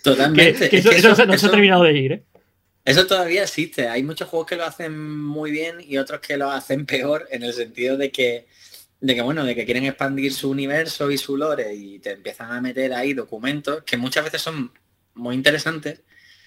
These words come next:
Speaker 1: pero otras veces te, te cortan el ritmo totalmente.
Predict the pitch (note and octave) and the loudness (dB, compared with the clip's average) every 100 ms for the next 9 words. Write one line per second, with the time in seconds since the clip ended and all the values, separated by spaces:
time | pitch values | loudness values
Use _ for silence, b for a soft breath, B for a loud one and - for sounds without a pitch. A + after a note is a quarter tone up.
0 | b - A2 A2 A#2+ A#2+ C3 - B2 G#2 | b -4 -4 -4 -6 -4 -6 -6 -6 -4
1 | G2 F#2+ F#2 F#2 F#2+ F#2+ F#2 G#2 A2 G#2 | -6 -8 -10 -10 -8 -6 -4 -6 -8 -10
2 | G#2+ A2+ A#2+ A#2+ G#2+ F#2+ C#3+ D#3 F2+ | -8 -6 -6 -6 -8 -6 -6 -6 -16